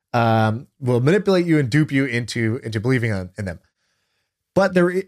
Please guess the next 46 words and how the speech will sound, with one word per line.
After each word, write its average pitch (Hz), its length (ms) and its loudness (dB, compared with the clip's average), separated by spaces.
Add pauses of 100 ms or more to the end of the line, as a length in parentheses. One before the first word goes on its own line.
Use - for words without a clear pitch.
(100)
the, 147 300 -2
some 214 220 -2
of 220 60 4
the 160 60 2
best 135 300 0
entrepreneurs 113 720 -4
do 127 320 -2
have 107 240 0
this 110 140 -6
sa-, 131 300 -6
have, 117 280 -4
have 117 140 -2
such 160 200 0
a 127 40 -2
similar 143 420 0
profile 117 480 0
where 107 140 0
they're 98 320 0 (200)
irrational, 113 760 -2
delusional, 107 760 0 (540)
um, 107 560 0
willing 135 380 2
to, 127 120 -4
like, 101 220 0
run 120 340 0
into 120 560 0
a, 107 240 0
you 113 140 -2
know, 101 200 0
a 110 100 -10
fire 123 340 0
pit, 107 320 -2
and 110 140 -6
they're 107 120 -2
like, 101 320 -4 (140)
"There's 120 220 -2
no 139 100 2
way 139 180 2
you'll 107 120 0
make 101 180 -2
it 98 80 -4
out." 92 260 -4
And 113 160 -6
then, 104 140 -2
you 110 200 -6
know, 101 260 -2